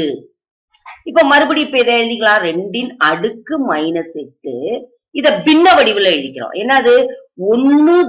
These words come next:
by நாலு. மறுபடியும் இதேதான். அடுக்குக்கு அடுக்கு. அப்ப ரெண்டின் அடுக்கு மைனஸ் எட்டு பெருக்கல் ஒண்ணு by நாலு. அப்ப என்ன வருது? ரெண்டின் அடுக்கு மைனஸ் எட்டு by நாலு. இல்ல இப்படியே cancel பண்றதுனால பண்ணிக்கலாம்.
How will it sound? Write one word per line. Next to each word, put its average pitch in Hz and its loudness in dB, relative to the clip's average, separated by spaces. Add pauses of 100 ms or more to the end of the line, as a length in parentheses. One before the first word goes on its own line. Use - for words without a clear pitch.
by 208 0
நாலு. 156 -2 (440)
மறுபடியும் 294 2
இதேதான். 202 0
அடுக்குக்கு 190 -2
அடுக்கு. 185 2
அப்ப - -4
ரெண்டின் 180 -8
அடுக்கு 147 -8 (400)
மைனஸ் 233 -4
எட்டு 285 -8
பெருக்கல் 240 -2
ஒண்ணு 196 -4
by 170 -4
நாலு. 113 -10 (320)
அப்ப - -4
என்ன 277 2
வருது? 240 -2
ரெண்டின் 180 -6
அடுக்கு 151 -8 (160)
மைனஸ் 240 0
எட்டு 185 -4
by 185 0
நாலு. 139 -4
இல்ல 302 -2
இப்படியே 311 0
cancel 240 0
பண்றதுனால 151 -4
பண்ணிக்கலாம். 143 -10